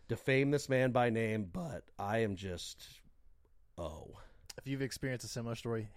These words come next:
Speaker 2: hit us in the comments. I got it.
Speaker 1: And also, if you have a chiropractor, recommend, hit Daddy on the Instagram, anywhere. Send me a letter. I don't care. We'll put it, we'll create a <laughs> P O box.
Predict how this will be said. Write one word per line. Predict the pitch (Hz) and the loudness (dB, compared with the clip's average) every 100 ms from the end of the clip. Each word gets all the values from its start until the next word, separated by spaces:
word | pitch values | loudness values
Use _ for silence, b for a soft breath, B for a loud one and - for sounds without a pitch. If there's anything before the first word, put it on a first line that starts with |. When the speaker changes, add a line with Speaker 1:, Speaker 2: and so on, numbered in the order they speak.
| - | -4
Speaker 2:
hit | 123 | -4
us | 107 | -4
in | 110 | -8
the | 98 | -8
comments. | - 98 90 98 | -8 -8 -8 -8
I | |
got | 98 98 | -8 -8
it. | 92 | 8
Speaker 1:
And | 160 170 | 10 10
also, | 165 208 - 160 151 | 10 8 8 8 10
if | 135 120 | 4 2
you | 139 190 | 0 6
have | 175 170 | 6 6
a | 165 | 6
chiropractor, | 165 196 233 170 160 160 160 | 8 8 6 6 6 6 4
recommend, | 151 214 185 156 151 147 139 - | 6 6 8 8 8 6 2 -4
hit | 104 147 | 2 4
Daddy | 143 156 170 170 | 8 6 6 6
on | 143 | 6
the | 120 | 4
Instagram, | 107 170 175 196 175 180 175 175 | 4 2 4 2 6 8 8 6
anywhere. | 151 196 165 139 107 85 - - - | 6 6 6 4 2 -2 -8 -20 -14
Send | - 190 202 | 6 6 8
me | 196 | 6
a | 143 | 6
letter. | 127 123 82 | 6 6 4
I | 92 | 2
don't | 127 127 | 4 2
care. | 117 87 | 0 -2
We'll | 87 104 | 0 -2
put | - 151 | 4 4
it, | 143 | 6
we'll | 135 139 139 | 6 6 4
create | 147 147 | 2 4
a | 120 | 4
<laughs> | |
P | 127 | 2
O | 104 | 0
box. | 90 90 82 - - | 0 -2 -2 -10 -18